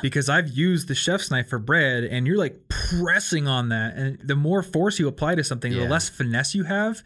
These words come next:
Speaker 1: and the more likely you are to,
Speaker 2: Yeah, so
Speaker 1: you
Speaker 2: don't,
Speaker 1: know.
Speaker 2: don't be scared of super sharp things. They, they
Speaker 1: Yeah.
Speaker 2: are way better for not cutting yourself in the kitchen.
Speaker 1: Exactly.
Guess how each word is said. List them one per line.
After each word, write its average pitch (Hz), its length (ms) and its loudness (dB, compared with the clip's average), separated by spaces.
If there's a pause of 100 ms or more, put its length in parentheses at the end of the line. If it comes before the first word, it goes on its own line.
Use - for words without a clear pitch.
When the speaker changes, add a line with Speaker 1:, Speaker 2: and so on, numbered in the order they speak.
(440)
Speaker 1:
and 139 240 2
the 139 60 2
more 147 200 2
likely 139 300 2
you 123 120 2
are 127 140 2
to, 120 140 2
Speaker 2:
Yeah, 92 140 -2
so - 120 -4
Speaker 1:
you 113 80 0
Speaker 2:
don't, 110 200 0
Speaker 1:
know. - 40 -12
Speaker 2:
don't 175 180 0
be 170 80 2
scared 135 300 2
of 101 80 -6
super 123 320 0
sharp 110 300 -2
things. 92 300 -2
They, 107 200 2
they 95 160 0
Speaker 1:
Yeah. 123 80 6
Speaker 2:
are 110 80 0
way 117 220 2
better 98 260 2
for 101 140 -2
not 95 200 -2
cutting 92 280 -2
yourself 85 340 -4
in 87 60 -6
the 87 60 -6
kitchen. 151 140 0
Speaker 1:
Exactly. 165 300 -2